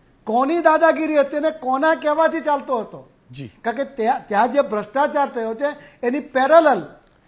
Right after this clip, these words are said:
Speaker 1: જે દાદાગીરીનું એક વર્ચસ્વ કામ
Speaker 2: જી.
Speaker 1: કરી રહ્યું છે, ખાસ કરીને સૌરાષ્ટ્ર પંથકમાં, રાજકોટ,
Speaker 2: જી, મેમ.
Speaker 1: જુનાગઢ, ગોંડલ, આ એવા પ્લેસીસ છે
Speaker 2: જી,
Speaker 1: કે
Speaker 2: મેમ.
Speaker 1: જે અધિકારીઓ ડરીને પણ કામ કરે છે. સુરતમાં પણ એવી ઘણી ઘટનાઓ બની
Speaker 2: જી, જી.
Speaker 1: છે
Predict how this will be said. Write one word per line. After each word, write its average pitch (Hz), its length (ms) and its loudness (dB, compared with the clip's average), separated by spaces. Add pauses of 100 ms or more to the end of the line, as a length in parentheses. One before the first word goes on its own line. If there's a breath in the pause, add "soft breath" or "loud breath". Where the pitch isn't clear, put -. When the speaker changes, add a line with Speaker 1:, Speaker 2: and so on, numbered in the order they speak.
(120)
Speaker 1:
જે 254 100 0
દાદાગીરીનું 294 720 0
એક 302 140 0
વર્ચસ્વ 254 400 -4
કામ 254 240 -2
Speaker 2:
જી. 240 200 -4
Speaker 1:
કરી 240 120 -6
રહ્યું 226 280 -4
છે, 240 380 -8
ખાસ 254 260 0
કરીને 233 220 -8
સૌરાષ્ટ્ર 233 500 -4
પંથકમાં, 170 580 -14 (520 soft breath)
રાજકોટ, 208 600 -2 (160)
Speaker 2:
જી, 185 140 -4
મેમ. 208 140 2
Speaker 1:
જુનાગઢ, 208 380 -6
ગોંડલ, 190 480 -4 (340 soft breath)
આ 254 80 0
એવા 311 360 6 (320)
પ્લેસીસ 262 340 0
છે 226 520 -6
Speaker 2:
જી, 180 120 -6
Speaker 1:
કે 185 60 -4
Speaker 2:
મેમ. 262 100 0
Speaker 1:
જે 269 80 2
અધિકારીઓ 277 560 2
ડરીને 294 460 2
પણ 330 200 2
કામ 262 220 0
કરે 190 280 -6
છે. 151 180 -16 (320 soft breath)
સુરતમાં 339 440 4
પણ 330 220 4
એવી 302 180 -2
ઘણી 240 240 -2
ઘટનાઓ 254 460 0
બની 202 160 -2
Speaker 2:
જી, 185 80 0
જી. 240 140 -4
Speaker 1:
છે 226 60 -2